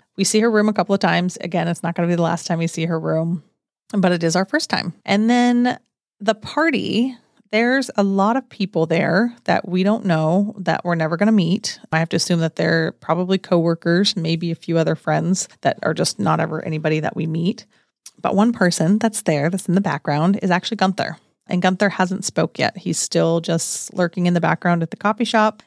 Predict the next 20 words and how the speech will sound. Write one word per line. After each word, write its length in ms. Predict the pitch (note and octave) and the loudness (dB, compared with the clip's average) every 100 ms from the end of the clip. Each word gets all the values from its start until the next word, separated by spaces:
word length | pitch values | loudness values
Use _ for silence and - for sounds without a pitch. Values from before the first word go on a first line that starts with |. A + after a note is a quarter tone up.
| - | -6
and 420 | F3+ E3+ E3 E3 | 0 2 4 2
in 160 | - E3+ | 0 0
the 80 | |
background 480 | E3 D3+ - D#3 D#3 | 2 0 0 -2 -2
at 120 | E3 | -4
this 180 | - D#3+ | -4 -6
party. 520 | - D3+ D3 D3 D#3 F#3+ | -6 -6 -4 -4 -6 -6
So 280 | - D#3+ | -2 0
it's 160 | E3 - | 0 -2
fun 220 | - A3 | 0 2
to 60 | A3 | 2
see 440 | - F#3 F3+ F3+ | 0 0 2 0
that, 300 | E3+ D#3 - _ _ - - F#3+ | 0 -2 -4 _ _ -20 -8 -6
because 360 | - F#3+ G3+ F3+ | -2 0 0 2
in 80 | F3 | 0
the 80 | F3 | 0
future, 360 | G3 F#3+ F3 | 0 0 0
once 200 | E3 E3+ | 0 0
he 100 | - | 0
starts 600 | F3+ - D#3+ - - - | 0 2 0 0 -4 -6